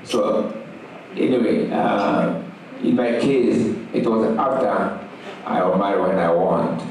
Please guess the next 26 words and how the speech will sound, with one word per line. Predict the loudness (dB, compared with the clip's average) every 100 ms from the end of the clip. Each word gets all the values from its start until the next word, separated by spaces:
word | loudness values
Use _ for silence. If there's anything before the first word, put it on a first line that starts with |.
| -10 -16 -16 -2
that | 0 2
I |
was | 2 2 2 2
put | 2 2 2 -4 -8 -14 -16 -18 -18 -2
in. | 2 2 2 -2 -6 -2
Gowamiri | 0 2 2 2 2
was | 2 2
put | 2
in, | 2 0 0 0
was | 2 2 0 -2 -2
being | 2 4
hunted | 4 2 2 2 2 0
after, | 0 0 0 0 0 -2 -8 -14 -18 -18 -18 -12 -10 -2
uh, | 0 2 2 2 0 2 2 2 0 -4 -10 -14 -16 -16 -6
Mother | 0 2 4
Sing | 4 2 4
for | 2 2
Me | 4 4 2 2
or | 0 2 2
Maito | 2 2 2
Jugera, | 2 2 4 4 0 -2 -8 -14 -10 -4
you | -2
know. | 0 -2 -6 -12 -10 -2
I, | 0 0 0 0 -2 -6 -14 -16 -14 -4
uh, | 0 2 2 0 0 0 -2 -2
after | -2 0 0 0 0 0